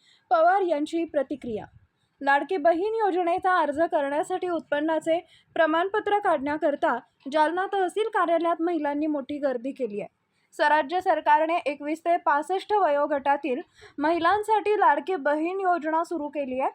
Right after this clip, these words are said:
या योजनेच्या माध्यमातून महिलांना प्रति महिना पंधराशे रुपये मानधन देण्यात येणार आहे. कुटुंबाचं उत्पन्न अडीच लाख असावे, तसं या योजनेचा लाभ घेण्याचा निकष आहे.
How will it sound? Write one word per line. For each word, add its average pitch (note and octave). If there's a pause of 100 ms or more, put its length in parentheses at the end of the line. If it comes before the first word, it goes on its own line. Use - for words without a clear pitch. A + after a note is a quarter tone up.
(380)
या E4
योजनेच्या F#4
माध्यमातून F4
महिलांना E4+
प्रति E4
महिना D#4 (280)
पंधराशे F#4+
रुपये F#4
मानधन D4+
देण्यात C#4+
येणार A#3
आहे. A3+ (540)
कुटुंबाचं F4
उत्पन्न E4
अडीच D#4
लाख D4
असावे, D#4+
तसं D#4
या D4+
योजनेचा D#4+
लाभ C#4+
घेण्याचा D4
निकष C4+
आहे. -